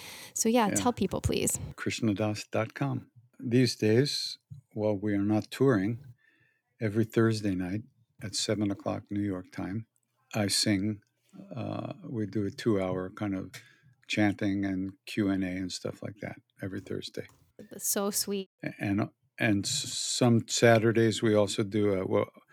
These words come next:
Speaker 2: uh, like a, a Zoom meeting with a bunch of people and where people can talk and ask questions and stuff like that.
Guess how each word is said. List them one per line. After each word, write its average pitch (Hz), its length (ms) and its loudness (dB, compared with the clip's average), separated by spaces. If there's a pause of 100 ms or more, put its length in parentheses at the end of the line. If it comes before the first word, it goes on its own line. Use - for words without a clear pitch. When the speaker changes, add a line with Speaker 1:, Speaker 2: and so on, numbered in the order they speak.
(640)
Speaker 2:
uh, 95 340 -6 (120)
like 98 200 -6
a, 87 240 0 (280)
a 113 100 2
Zoom 107 440 6
meeting 101 380 4
with 98 120 2
a 90 60 -2
bunch 95 260 -2
of - 80 -18
people 101 380 -4
and 95 320 -4 (120)
where 98 160 -6
people 95 320 -4
can 92 380 -2 (440)
talk 95 380 -2
and 95 120 -2
ask 95 180 -6
questions - 480 -8
and 104 80 -8
stuff - 220 -14 (100)
like - 160 -16
that. - 120 -16